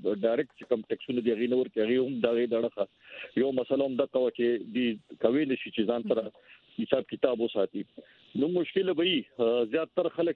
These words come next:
چې کم دي سره اخلي یا سره خرڅوي، هغې، آه، د کچه رسید خو ورکوي،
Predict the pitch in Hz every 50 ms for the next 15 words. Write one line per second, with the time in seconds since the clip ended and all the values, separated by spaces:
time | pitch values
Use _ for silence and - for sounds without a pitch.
0 | - - 151 - 147 139 139 156 147 - - 160 156 147 131 - 160 151 147 147
1 | 143 139 139 127 113 - - 147 143 - 143 123 - - 151 147 135 139 131 117
2 | 113 120 135 135 131 131 127 110 - - - - 110 110 110 107 104 101 - -
3 | - 110 110 110 101 - _ - 120 - - 147 135 123 - - 151 - - 131
4 | 120 113 110 - 139 139 120